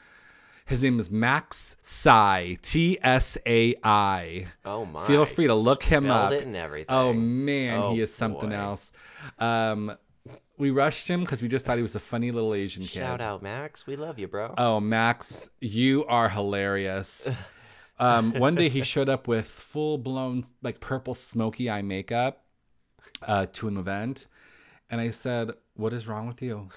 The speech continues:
Speaker 1: Why are you wearing that,
Speaker 2: <laughs>
Speaker 1: Max?" And he goes, "Oh, it's Kesha Day."
Speaker 2: Like
Speaker 1: I
Speaker 2: the
Speaker 1: said,
Speaker 2: singer?
Speaker 1: "According to who?" He goes, "According to me. Today I'm celebrating Kesha."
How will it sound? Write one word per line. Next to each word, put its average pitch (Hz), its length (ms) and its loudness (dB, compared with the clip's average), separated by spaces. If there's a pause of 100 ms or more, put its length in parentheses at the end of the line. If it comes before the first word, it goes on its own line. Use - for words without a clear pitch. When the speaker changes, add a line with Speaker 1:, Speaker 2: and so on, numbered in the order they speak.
(160)
Speaker 1:
Why 107 180 0
are 113 60 2
you 117 120 4
wearing 170 320 4
that, 185 600 -2 (140)
Speaker 2:
<laughs> - 80 -18
Speaker 1:
Max?" 101 640 -6 (240)
And 117 100 -4
he 113 40 0
goes, 113 320 0 (580)
"Oh, 139 480 -2
it's - 160 -10
Kesha 123 460 -8
Day." 92 500 -10 (1000)
Speaker 2:
Like 113 80 -8
Speaker 1:
I 120 40 -2
Speaker 2:
the 110 40 -2
Speaker 1:
said, 117 260 0
Speaker 2:
singer? 160 240 -8
Speaker 1:
"According 143 440 0
to 127 100 0
who?" 180 240 2
He 156 80 2
goes, 107 320 0 (500)
"According 151 400 -4
to 139 120 -8
me. 143 340 -6
Today 120 260 -6
I'm 117 140 -4
celebrating 113 440 -6
Kesha." 90 520 -8